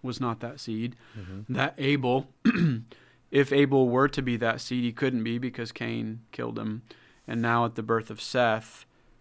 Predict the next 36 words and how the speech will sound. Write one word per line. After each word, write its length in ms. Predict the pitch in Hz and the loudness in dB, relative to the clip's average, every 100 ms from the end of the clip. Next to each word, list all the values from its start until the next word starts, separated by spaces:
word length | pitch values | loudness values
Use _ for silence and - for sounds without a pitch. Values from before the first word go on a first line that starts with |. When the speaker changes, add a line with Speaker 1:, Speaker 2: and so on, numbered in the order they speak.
| _ - | _ -10
Speaker 1:
uh, 360 | 110 107 113 - | -6 -4 -4 -6
she 520 | - - 123 120 120 | -4 -2 0 0 -2
declares 600 | - 120 - 123 120 117 | -4 -8 -2 2 2 0
Seth 400 | - 131 117 113 - | -2 2 2 0 -4
another 520 | 123 117 117 117 113 | -2 0 0 0 -2
seed, 640 | 110 - 120 117 110 117 - _ _ _ - | -4 -6 -4 -4 -6 -10 -16 _ _ _ -8
uh, 140 | 117 | -6
"the 140 | 110 120 | -2 0
Lord 280 | 120 120 113 | 2 4 2
appointing 440 | - 135 131 123 | 0 0 2 4
me 100 | 117 | 2
another 440 | 110 110 113 113 113 | 2 2 0 0 -4
seed 320 | - 117 113 | -4 -4 -2
Speaker 2:
But 60 | 110 | -2
Speaker 1:
instead 200 | 160 135 | 0 0
Speaker 2:
these, 20 | 107 | -2
Speaker 1:
of 100 | 107 | -4
Abel." 220 | 110 110 | -6 -6
Speaker 2:
this 140 | 123 | -6
is 100 | 135 | 0
all 180 | 127 131 | 2 2
physical 520 | - 123 123 135 127 113 | 2 0 0 0 0 -2
seed. 300 | 151 165 175 | -2 0 6
Speaker 1:
Right. 180 | 139 117 | 6 4
She's 260 | 180 185 | 0 0
understanding 580 | 175 165 147 156 151 135 | 2 2 2 2 0 0
it 160 | 123 - | -4 -6
to 100 | 131 | -4
be 200 | 127 143 | 0 0
physical. 640 | 135 135 131 - 110 110 - | 0 -4 -4 -8 -8 -8 -10
Speaker 2:
Of 80 | - | -4
course. 300 | 147 - - | -2 -2 -2
Speaker 1:
But 160 | 131 | -2
certainly 400 | 131 135 127 127 | 0 0 0 -2
having, 300 | 123 123 117 | -2 -2 -2
s-, 160 | 113 | -6